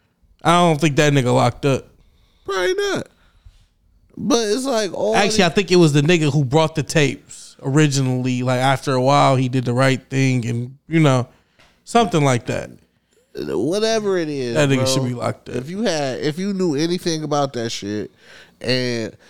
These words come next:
Speaker 2: 'cause I think the girl who was in the tape, her pops,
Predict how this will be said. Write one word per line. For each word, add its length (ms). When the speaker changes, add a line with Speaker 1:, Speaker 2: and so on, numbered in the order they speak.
Speaker 2:
'cause 140
I 100
think 420
the 260
girl 960
who 240
was 140
in 140
the 140
tape, 340
her 140
pops, 640